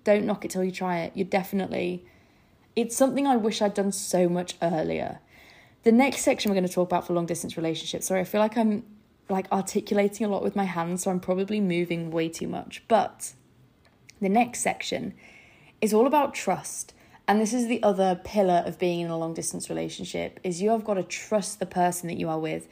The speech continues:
This is not gonna be a fun experience if you don't trust each other. And I'm saying that right now. Do not go into a long distance relationship if you cannot trust the person that you're being in that relationship with,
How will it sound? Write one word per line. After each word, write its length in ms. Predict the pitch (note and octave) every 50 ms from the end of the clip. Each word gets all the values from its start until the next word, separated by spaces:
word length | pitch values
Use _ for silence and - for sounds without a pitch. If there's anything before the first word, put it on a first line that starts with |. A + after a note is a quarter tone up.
| - - - - -
This 160 | - A3 G#3+
is 120 | A3+ G#3 F#3+
not 340 | G#3 G#3 G#3+ A3 A3 - G#3+
gonna 180 | A3+ A3 G#3+
be 80 | G#3+ G#3
a 80 | G3
fun 160 | G3+ - G3 G3+
experience 640 | G3 - - - F#3+ F#3 F#3 F3+ F3+ F#3 F3+ -
if 80 | F3+ -
you 80 | F3+ F3
don't 160 | F3 E3+ E3
trust 280 | - F3 D#3+ - -
each 160 | - - - E3
other. 260 | D#3+ D#3+ D#3+ E3 - - _ _ _ _ _ _ _ _ -
And 100 | - F#3
I'm 60 | F3+
saying 240 | - F#3 F3 F3 F3
that 200 | E3+ - - F3
right 240 | E3+ E3 D#3+ C#3 E3
now. 380 | E3 D#3 D3+ D3+ D#3 D#3 D3 - _ _ _ - - _ _ _ _
Do 140 | - F#3+ F#3
not 400 | F#3 F#3+ G3 G3+ G#3 - D#3+ G3
go 140 | A3 G#3+ G#3+
into 300 | G3+ G3 G3 F#3 - F#3
a 20 |
long 260 | F3 F3+ - F3+ F#3+
distance 420 | F#3 G3 F3+ - - G#3+ G#3 - -
relationship 720 | B3 B3 B3 A#3+ - - G3+ F3+ - - F3 E3+ F3 - -
if 120 | G3 -
you 100 | F#3 F#3
cannot 400 | F#3 - - G3 G#3 A3+ A3+ A3+
trust 320 | - - C4 B3 A#3+ - -
the 60 | A#3+
person 640 | - B3 B3 B3 A#3+ A#3 A#3+ - F#3 F3+ F#3+ F#3+ -
that 220 | E3+ E3+ F3 E3+ E3+
you're 160 | F3+ F3 E3+
being 360 | F3 - E3+ E3+ E3+ E3 E3
in 120 | - E3+
that 120 | E3 D#3+ -
relationship 560 | E3 D#3+ D#3+ D#3 - - D3+ - - - -
with, 300 | - D#3 D3+ - -